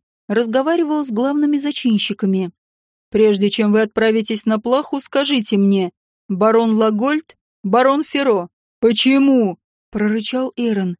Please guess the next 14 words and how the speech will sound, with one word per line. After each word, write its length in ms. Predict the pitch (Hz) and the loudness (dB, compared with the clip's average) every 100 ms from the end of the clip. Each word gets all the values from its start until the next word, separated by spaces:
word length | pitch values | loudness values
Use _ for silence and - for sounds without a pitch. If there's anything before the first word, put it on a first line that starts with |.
| _ _ _ | _ _ _
глядя 380 | 190 208 220 202 | -4 0 0 2
на 100 | 208 | 0
предателя 540 | 202 208 220 214 214 214 | 0 -2 -2 -2 -2 0
яростно 460 | 214 262 262 254 | -2 -4 -4 -4
и 60 | 247 | -2
почти 340 | 240 - - | -4 -6 -6
безумно. 600 | 233 240 233 208 190 175 - _ _ - | -4 -2 0 2 2 -2 -6 _ _ 0
«Мы 180 | 196 226 | 2 2
с 100 | - | 2
вами 340 | 220 269 240 | 2 2 2
воевали 500 | 196 220 226 240 269 | 2 2 2 2 2
бок 320 | 247 247 269 - | 0 0 -2 -2
о 140 | 254 214 | 0 2
бок. 340 | 185 175 | 0 -2